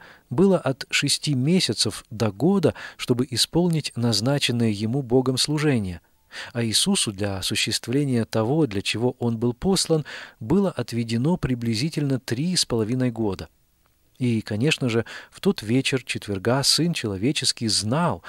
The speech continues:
что времени почти не осталось, и что его работа на этой земле подходила к своей кульминации.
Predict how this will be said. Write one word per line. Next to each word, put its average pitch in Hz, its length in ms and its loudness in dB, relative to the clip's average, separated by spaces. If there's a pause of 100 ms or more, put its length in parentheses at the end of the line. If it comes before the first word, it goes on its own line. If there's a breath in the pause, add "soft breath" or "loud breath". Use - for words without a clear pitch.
(160 loud breath)
что - 220 -2
времени 113 520 0
почти - 440 -2
не 180 140 2
осталось, 113 640 0 (260 loud breath)
и 113 160 -2
что - 180 -2
его 120 220 4
работа 110 600 -2 (180 loud breath)
на 120 80 2
этой 113 240 2
земле 127 380 0 (180 loud breath)
подходила 117 560 -2
к - 40 -4
своей 107 300 0
кульминации. 117 800 -2